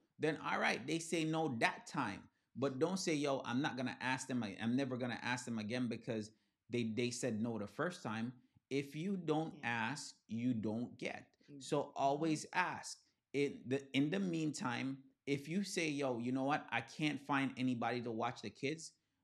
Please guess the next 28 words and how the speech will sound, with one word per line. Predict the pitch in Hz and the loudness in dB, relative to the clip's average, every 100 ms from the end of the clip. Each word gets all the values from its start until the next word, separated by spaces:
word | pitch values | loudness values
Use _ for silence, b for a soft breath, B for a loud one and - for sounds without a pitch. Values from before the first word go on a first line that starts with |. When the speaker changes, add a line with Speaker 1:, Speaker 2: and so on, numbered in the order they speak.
| - | -4
Speaker 1:
but | 113 131 - | 2 2 2
I | 113 | -2
can | 135 135 120 | 0 0 2
go | 131 | 4
out | 127 | 4
on | 120 | 2
a | 107 | -2
date." | 107 131 156 - _ _ | -2 -2 -4 -10 _ _
Maybe | 113 170 202 180 | 2 2 4 4
what | 165 127 | 2 2
you | 147 | 0
need | 143 | 0
to | 143 | 0
do | 135 131 | 2 2
is | 113 | 2
budget | 117 143 147 | 2 2 2
it | 135 147 | 2 0
in. | 165 95 | -2 -4
Save | - 135 147 | -2 -2 -2
ten | - 156 160 | -4 -4 -2
dollars, | 160 113 107 | -2 -2 -6
twenty | - 156 151 | -6 -2 -2
dollars. | 147 143 120 95 - - _ _ _ _ _ 139 | 0 0 0 -4 -10 -18 _ _ _ _ _ 2
Every | 147 147 156 | 4 4 0
single | - 151 135 139 131 123 - - | 2 4 6 6 4 0 -12 -6
week | 107 147 151 139 | 2 2 4 2
or | 123 | 0
so, | 110 - 92 98 | 0 -4 -6 -6